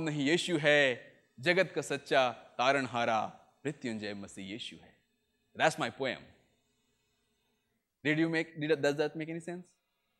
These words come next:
No. "For there is no other name,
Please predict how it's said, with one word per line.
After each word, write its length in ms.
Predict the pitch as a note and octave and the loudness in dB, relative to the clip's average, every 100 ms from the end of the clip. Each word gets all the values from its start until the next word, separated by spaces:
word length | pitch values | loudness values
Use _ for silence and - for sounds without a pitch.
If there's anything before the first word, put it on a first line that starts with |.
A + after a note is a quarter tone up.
| _ | _
No. 300 | G2 - F2+ F2 _ _ _ _ _ _ _ _ _ | -16 -14 -16 -20 _ _ _ _ _ _ _ _ _
"For 160 | - F#3 | 8 8
there 200 | F#3 A#3+ | 12 12
is 180 | C4+ G3+ | 12 6
no 440 | A3+ C4+ D4+ D4+ | 6 10 10 10
other 400 | D4 B3+ A3+ A#3 A#3 | 8 4 4 4 2
name, 420 | A3 D#3+ - | 0 0 -4